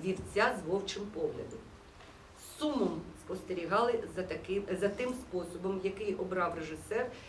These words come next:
для вираження емоцій дійових осіб, постійним вживанням алкоголю та різними маніпуляціями з цигарками.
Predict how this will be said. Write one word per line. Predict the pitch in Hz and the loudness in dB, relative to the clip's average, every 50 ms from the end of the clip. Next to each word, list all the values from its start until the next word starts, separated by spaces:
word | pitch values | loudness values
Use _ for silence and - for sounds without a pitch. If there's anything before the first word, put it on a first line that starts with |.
| - - - 185 | -16 -12 -4 4
для | 190 202 196 | 6 8 8
вираження | - 180 196 226 240 262 262 240 214 226 226 226 226 - - - | 8 8 8 8 8 8 6 2 0 0 0 2 2 2 0 0
емоцій | 180 165 165 170 185 185 - - 202 202 185 - | -2 0 0 0 0 0 0 -2 -6 -6 -6 -4
дійових | 165 165 160 160 165 185 180 - - | -2 -2 -2 -2 -2 -4 -6 -6 -8
осіб, | - 185 - - - - - - 156 139 135 - - - - - - - - - - | -8 -8 -8 -10 -12 -14 -12 -10 -10 -10 -10 -10 -12 -16 -16 -18 -18 -18 -18 -10 -2
постійним | - 202 208 208 - - 240 254 254 233 226 214 208 | 2 2 2 2 0 -4 -4 0 4 6 6 6 6
вживанням | 185 185 - 202 202 185 190 185 170 170 170 165 160 160 | 4 2 2 2 4 6 6 4 4 4 0 -2 -2 -2
алкоголю | - 170 170 170 - 160 156 147 147 147 139 135 170 185 180 - - - - - - - - - - - - - - - - - | -4 -4 -4 -4 -6 -6 -6 -4 -2 -2 -2 -2 -2 -4 -6 -8 -12 -16 -18 -20 -20 -20 -20 -20 -18 -18 -18 -18 -18 -18 -8 0
та | - 190 185 | 2 4 4
різними | 190 214 226 208 220 233 226 220 | 4 4 2 2 4 4 4 4
маніпуляціями | 208 190 180 180 175 165 165 165 165 180 190 190 185 - 196 190 185 185 | 4 4 4 2 2 0 -2 0 0 2 2 0 0 0 0 0 2 0
з | 180 - - - | 0 -2 -6 -8
цигарками. | - 185 190 185 - - - 165 147 135 135 135 | -4 -2 -2 -2 -2 -2 -2 0 0 0 0 -4